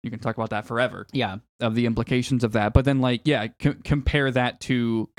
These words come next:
Speaker 1: congratulations.
Speaker 2: Yes, yeah.
Speaker 1: Compare that to
Speaker 2: To
Speaker 1: bye-bye all of Evangelions.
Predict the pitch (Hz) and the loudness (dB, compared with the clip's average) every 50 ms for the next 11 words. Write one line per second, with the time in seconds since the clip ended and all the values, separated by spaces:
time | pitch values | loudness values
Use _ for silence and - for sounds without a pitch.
0 | - 160 143 - 143 123 127 123 123 113 107 107 113 - - 113 107 113 113 - | -2 0 2 2 2 2 0 0 -2 -2 -2 -2 -4 -2 -2 0 0 0 -2 0
1 | - 175 170 135 92 92 - - - 170 170 160 - 160 160 151 151 147 143 139 | 0 0 0 0 -2 -6 -8 -2 2 2 4 4 2 0 0 0 2 2 2 2
2 | 139 131 - - - 131 123 117 120 117 117 117 117 120 120 120 135 131 135 131 | 0 -2 -4 -2 0 2 2 4 4 4 4 2 0 -2 0 0 2 2 2 2
3 | 135 127 120 123 120 117 120 120 120 120 117 113 113 113 113 117 113 113 110 110 | 2 2 4 4 4 4 4 4 4 4 2 2 2 4 4 2 2 2 0 -2
4 | 107 107 113 117 117 - | -2 -2 -4 -4 -6 -8